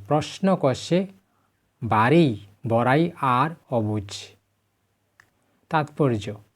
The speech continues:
বিষয়মুখী আলোচনা থেকে শিষ্টজনের আচার ব্যবহার পর্যবেক্ষণ করে কিংবা হাতে কলমে অনুশীলন করার মধ্য দিয়েই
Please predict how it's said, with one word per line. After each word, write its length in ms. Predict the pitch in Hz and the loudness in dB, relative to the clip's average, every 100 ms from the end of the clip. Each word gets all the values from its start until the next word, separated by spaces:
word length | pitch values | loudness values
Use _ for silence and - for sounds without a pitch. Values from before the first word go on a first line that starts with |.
| _ _ _ 113 | _ _ _ -8
বিষয়মুখী 840 | 131 - 185 180 170 - 180 185 - | -6 0 2 4 2 2 0 0 -2
আলোচনা 560 | 143 151 151 160 151 | 0 0 0 -2 -2
থেকে 520 | 147 131 123 131 98 98 - _ _ _ | -4 -6 -6 -4 -6 -8 -20 _ _ _
শিষ্টজনের 960 | - 180 - - 175 123 131 139 98 98 - _ _ _ _ - | -2 -2 -2 0 0 2 0 0 -2 -6 -16 _ _ _ _ 0
আচার 460 | 143 143 170 165 | 0 2 4 4
ব্যবহার 560 | 135 120 123 135 151 123 113 - | 4 2 2 2 2 0 -2 -6
পর্যবেক্ষণ 880 | 156 147 143 127 127 139 - 185 185 | 0 2 2 0 0 -4 -2 0 0
করে 380 | - 139 107 98 - - | 2 2 2 -4 -12 -4
কিংবা 380 | 165 156 160 147 | 0 2 2 0
হাতে 440 | 104 120 123 196 196 | -2 -4 -2 0 2
কলমে 520 | 185 175 165 160 170 - _ _ | 4 4 4 2 -2 -6 _ _
অনুশীলন 800 | - 160 160 165 - 160 170 117 110 | -6 0 2 2 0 2 4 2 -4
করার 440 | - 131 151 151 110 | -2 4 4 4 0
মধ্য 500 | 107 123 131 143 185 | -2 -2 0 2 2
দিয়েই 420 | 147 156 151 110 | 4 2 2 -2